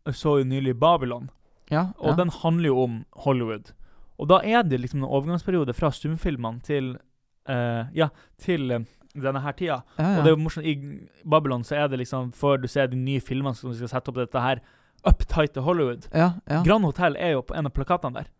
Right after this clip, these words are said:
Speaker 2: Ja, ja, ja, sant. Faktisk.
Speaker 1: Så vi er i den, den perioden hvor på en måte man, det ble litt uptight.
Speaker 2: Ja, ja. Ja, ja, ja.
Speaker 1: At
Speaker 2: Det gjør det.
Speaker 1: riska ikke var like på en måte godt, eh, akseptert.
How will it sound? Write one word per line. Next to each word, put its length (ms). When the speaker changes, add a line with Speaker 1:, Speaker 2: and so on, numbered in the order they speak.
Speaker 2:
Ja, 140
ja, 180
ja, 140
sant. 420
Faktisk. 280
Speaker 1:
Så 100
vi 180
er 180
i 140
den, 160
den 160
perioden 420
hvor 160
på 80
en 60
måte 300
man, 340
det 160
ble 120
litt 120
uptight. 680
Speaker 2:
Ja, 160
ja. 160
Ja, 160
ja, 100
ja. 100
Speaker 1:
At 100
Speaker 2:
Det 60
gjør 40
det. 40
Speaker 1:
riska 340
ikke 140
var 140
like 260
på 60
en 40
måte 480
godt, 200
eh, 180
akseptert. 600